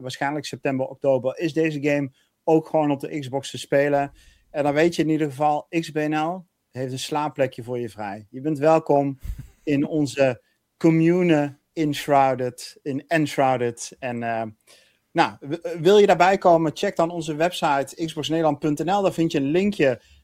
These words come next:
naar Discord. En in Discord hebben we een Enshrouded kanaal. Meld je en dan kun je gewoon meedoen. Voor al het andere nieuws, toekomstige reviews, check onze website xbox nederland punt N L.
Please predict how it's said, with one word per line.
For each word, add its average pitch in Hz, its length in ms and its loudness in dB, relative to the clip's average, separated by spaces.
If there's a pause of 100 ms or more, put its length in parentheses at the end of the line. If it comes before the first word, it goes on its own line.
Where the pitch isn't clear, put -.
naar 160 420 2
Discord. 165 560 2
En 143 320 -6
in 143 160 -4
Discord 143 360 -2
hebben 135 220 -2
we 131 60 -6
een 131 160 -8
Enshrouded 160 520 -2
kanaal. 139 360 0
Meld 151 400 0
je 147 80 -4
en 135 60 -6
dan 131 80 -8
kun 135 120 -6
je 127 120 -6
gewoon 123 180 -4
meedoen. 160 460 0 (460)
Voor - 140 -6
al 190 120 6
het 185 100 2
andere 196 320 2
nieuws, 175 320 0 (140)
toekomstige 170 540 -2
reviews, 160 720 2
check 180 260 -2
onze 151 180 -6
website 156 420 -6
xbox 143 240 -8
nederland 151 300 -2
punt 156 260 -2
N 143 120 -2
L. 160 180 -2